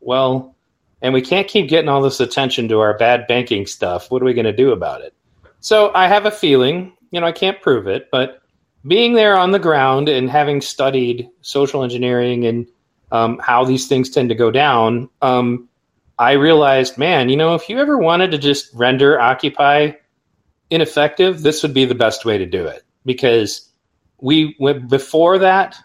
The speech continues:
Occupy was a totally colorblind, gender neutral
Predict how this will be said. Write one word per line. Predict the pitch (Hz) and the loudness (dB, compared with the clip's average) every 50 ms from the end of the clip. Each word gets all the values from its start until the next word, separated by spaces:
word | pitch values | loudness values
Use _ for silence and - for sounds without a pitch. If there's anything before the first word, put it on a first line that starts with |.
| _ _ _ | _ _ _
Occupy | - 131 139 139 - 160 151 - 160 151 147 147 | -2 -2 -2 -2 -4 -6 -4 0 2 2 2 2
was | 139 131 117 110 | 2 0 -2 -2
a | 107 104 107 - _ _ _ _ _ _ _ _ | -4 -6 -8 -10 _ _ _ _ _ _ _ _
totally | - - - 165 180 180 165 156 139 | -8 -2 -2 0 0 2 0 0 -2
colorblind, | 143 - - - 160 160 156 147 156 156 151 151 151 147 147 | -4 -4 -4 -2 0 0 0 0 0 0 0 0 -2 -4 -4
gender | 131 147 151 156 147 156 147 | -2 -2 -2 0 0 0 0
neutral | 143 143 147 143 - 151 143 143 139 135 135 135 - | 0 -2 -2 -2 -2 -2 0 0 0 -2 -4 -6 -10